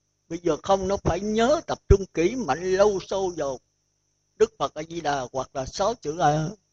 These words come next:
sáu chữ Nam Mô A Di Đà Phật. Tập trung chi vậy?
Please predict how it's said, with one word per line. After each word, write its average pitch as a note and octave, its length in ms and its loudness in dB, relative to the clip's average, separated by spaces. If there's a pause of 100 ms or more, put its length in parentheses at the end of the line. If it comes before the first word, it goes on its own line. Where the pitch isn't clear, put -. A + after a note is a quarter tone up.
(1600)
sáu G3 240 -8
chữ D3+ 320 -10
Nam D3+ 220 -8
Mô D3+ 160 -12
A D3 200 -14
Di C#3+ 140 -16
Đà B2+ 120 -18 (160)
Phật. - 120 -8 (2250)
Tập - 200 -8
trung F#3+ 240 6
chi G3 200 0
vậy? C#3+ 180 2